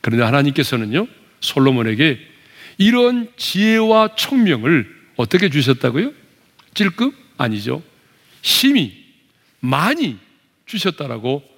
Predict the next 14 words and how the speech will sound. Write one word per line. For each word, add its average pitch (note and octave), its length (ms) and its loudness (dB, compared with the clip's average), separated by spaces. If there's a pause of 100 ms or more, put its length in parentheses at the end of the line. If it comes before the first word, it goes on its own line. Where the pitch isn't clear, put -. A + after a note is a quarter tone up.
성경은 A2 520 -6 (220)
말하고 G#2 340 -8
있습니다. G#2+ 340 -14 (1600)
열왕기상 B2+ 520 -2
사 B2 140 -8
장 B2 140 -6
삼십 C3 320 -6
절을 B2 180 -2
보게 A2 220 -6
되면 G#2+ 400 -10 (920)
하나님이 F#3+ 460 -4
솔로몬에게 D3 640 -2
주신 A#2+ 280 -6
지혜가 A#2 540 -6